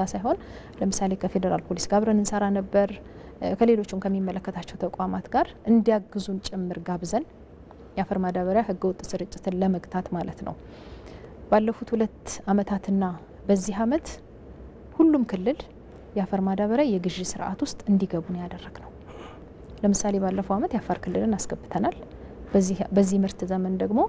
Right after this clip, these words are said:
ሶማሌና ጋምቤላን አስገብተናል። ያ ማለት፣ እ፣ የትኛውም ክልል ላይ ብታለማ ከዚህ በኋላ ባለሀብትም ከሆነ ከሚያለማበት ክልል ነው የሚወስደው።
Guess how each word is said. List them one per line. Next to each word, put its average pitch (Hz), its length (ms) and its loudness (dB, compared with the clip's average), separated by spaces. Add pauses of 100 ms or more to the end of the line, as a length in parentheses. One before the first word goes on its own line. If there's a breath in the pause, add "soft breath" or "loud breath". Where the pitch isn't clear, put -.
(320 loud breath)
ሶማሌና 180 460 -2
ጋምቤላን 180 400 0
አስገብተናል። - 600 -6 (360)
ያ 196 120 6
ማለት፣ 208 340 4 (720 loud breath)
እ፣ 71 100 0 (520)
የትኛውም 226 500 6
ክልል 196 280 0
ላይ 190 140 4
ብታለማ 190 500 0 (100)
ከዚህ 185 300 0
በኋላ 190 300 0
ባለሀብትም 202 540 2
ከሆነ 196 340 0 (560)
ከሚያለማበት 202 800 4
ክልል 175 280 -2
ነው 160 120 -2
የሚወስደው። 165 460 -6